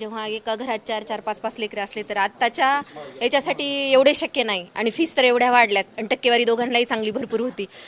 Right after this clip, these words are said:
पण तेव्हा आम्हाला कुठंतरी वाटलं की आपण आपल्या समाजासाठी लढलं पाहिजे.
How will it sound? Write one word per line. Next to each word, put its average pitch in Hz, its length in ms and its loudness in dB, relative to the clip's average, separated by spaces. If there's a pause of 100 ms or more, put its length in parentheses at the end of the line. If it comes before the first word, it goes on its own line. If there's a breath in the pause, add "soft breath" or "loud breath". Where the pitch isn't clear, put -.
(100)
पण 233 160 -4
तेव्हा 269 200 4
आम्हाला 254 220 2
कुठंतरी 254 380 -4
वाटलं 233 280 0
की 262 120 0
आपण 226 240 2
आपल्या 226 300 2
समाजासाठी 226 560 -4
लढलं 220 220 -4
पाहिजे. 190 360 -4